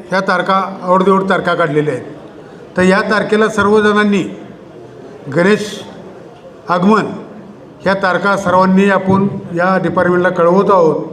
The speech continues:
तर या तारखेलाच आपलं आगमन करावं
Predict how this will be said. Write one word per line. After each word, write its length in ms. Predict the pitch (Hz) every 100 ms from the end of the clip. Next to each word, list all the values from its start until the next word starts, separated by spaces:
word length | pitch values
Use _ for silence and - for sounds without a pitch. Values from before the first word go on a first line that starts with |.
| - - - -
तर 60 | 165
या 140 | 170
तारखेलाच 560 | 165 175 151 196 208 202
आपलं 460 | 185 196 190 175 190 - - - -
आगमन 320 | 156 156 196 208
करावं 500 | 190 185 165 139